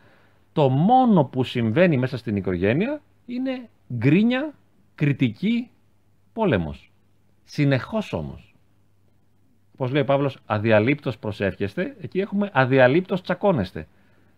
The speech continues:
Δηλαδή δεν σταματάει καθόλου. Είναι συνεχώς διαμαρτυρία, γκρίνια, παράπονο.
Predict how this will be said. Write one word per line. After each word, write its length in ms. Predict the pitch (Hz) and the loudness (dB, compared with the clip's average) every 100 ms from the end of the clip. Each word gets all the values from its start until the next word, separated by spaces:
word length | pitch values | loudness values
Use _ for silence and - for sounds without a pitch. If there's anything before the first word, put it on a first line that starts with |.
| - - _ _ 127 | -20 -20 _ _ -6
Δηλαδή 280 | 123 131 | -2 0
δεν 120 | 175 208 | 0 -2
σταματάει 760 | 240 226 220 233 233 180 78 - _ | -2 -4 -2 -2 0 0 -2 -12 _
καθόλου. 460 | - 123 202 220 95 | -12 -4 -2 -2 -2
Είναι 180 | 95 202 | 0 0
συνεχώς 560 | 190 202 196 - 240 220 | 0 0 -2 -4 -8 -4
διαμαρτυρία, 640 | 233 208 196 185 180 180 | -2 2 2 2 4 4
γκρίνια, 360 | 151 151 135 110 | 4 4 4 4
παράπονο. 600 | 113 104 92 87 80 | 6 6 4 2 -6